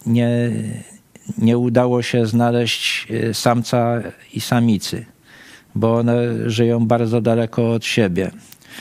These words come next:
No a ponieważ nie dało się ukryć, że, że węgorze żyją,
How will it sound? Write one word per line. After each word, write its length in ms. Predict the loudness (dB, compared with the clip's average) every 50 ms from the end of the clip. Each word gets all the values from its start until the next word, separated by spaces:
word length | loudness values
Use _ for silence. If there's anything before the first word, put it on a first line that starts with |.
| -18 -18 -18 -18 -18 -18 -20 -20 -20 -20 -20 -20 -14 -4 0
No 120 | 2 2
a 60 | 2 2
ponieważ 680 | 2 2 2 2 2 2 2 2 2 2 0 -2 -4 -6 -8 -8 -8 -10 -8 -2
nie 200 | 0 2 2 4
dało 280 | 4 4 4 2 0 0
się 280 | 0 0 0 0 0
ukryć, 480 | 2 0 0 0 2 0 2 2 0 0
że, 500 | -2 0 2 2 2 2 2 0 -2 -2
że 180 | 0 0 2 2
węgorze 600 | 2 2 2 2 2 2 2 2 2 2 2 2
żyją, 560 | 4 4 4 4 4 2 2 2 0 -2 -2